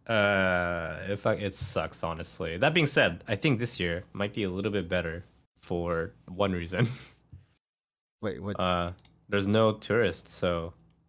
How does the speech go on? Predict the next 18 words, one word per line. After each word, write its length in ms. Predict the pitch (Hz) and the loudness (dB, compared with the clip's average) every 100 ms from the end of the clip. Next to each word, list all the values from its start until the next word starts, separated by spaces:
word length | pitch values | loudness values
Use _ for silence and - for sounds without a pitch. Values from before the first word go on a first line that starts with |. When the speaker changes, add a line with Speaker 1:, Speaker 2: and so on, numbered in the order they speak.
| 127 | -2
Speaker 2:
Ah, 320 | 131 151 151 | 2 4 4
that's 320 | 123 123 - | 4 0 -2
true. 720 | - - 135 135 135 127 113 | -8 0 6 10 10 10 8
Uh, 340 | 113 120 123 104 | 4 4 4 2
typic-, 420 | - 208 330 - | 4 6 6 4
yo, 300 | 147 160 139 | 6 8 10
remember 400 | 113 139 160 320 | 8 6 8 8
Speaker 1:
Don't, 220 | 349 359 - | 8 8 8
sorry, 180 | 151 | 8
there's 140 | 123 120 | 8 6
no 120 | 139 | 6
international 440 | 131 117 110 104 | 6 6 4 2
tourists, 240 | 95 85 - | 2 2 2
to 60 | 92 | 2
be 40 | |
Speaker 2:
There's 120 | 151 | 6
no 60 | |
Speaker 1:
clear. 100 | 220 | 8